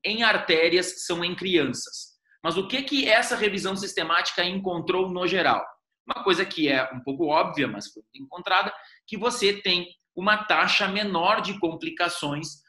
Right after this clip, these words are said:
quando você usa o acesso guiado por ultrassom, ou melhor, você usa o ultrassom pra realizar a sua punção distal, ou a sua punção em geral.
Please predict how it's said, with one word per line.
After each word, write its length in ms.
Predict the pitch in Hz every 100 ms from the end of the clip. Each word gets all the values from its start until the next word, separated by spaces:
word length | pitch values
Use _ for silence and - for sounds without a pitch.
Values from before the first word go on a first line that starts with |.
| _
quando 260 | 180 175 170
você 240 | 190 214
usa 300 | 180 151 156
o 60 | 165
acesso 760 | 180 - 139 143 - 160 156
guiado 420 | 151 151 139 147 -
por 120 | 147
ultrassom, 420 | 147 151 147 139 143
ou 80 | 147
melhor, 300 | 135 117 -
você 160 | - 135
usa 160 | 135 139
o 80 |
ultrassom 640 | 190 - 220 - - 151 - - _ _ _ -
pra 420 | 147 151 156 - - _ -
realizar 800 | 160 165 165 123 135 143 - - - -
a 80 | 135
sua 320 | - 156 151
punção 560 | 156 - 139 135 135 -
distal, 520 | 147 - 135 113 104 - - _
ou 240 | - 131 127
a 40 |
sua 200 | 139 139
punção 360 | 147 135 135 139
em 80 |
geral. 280 | 135 127 95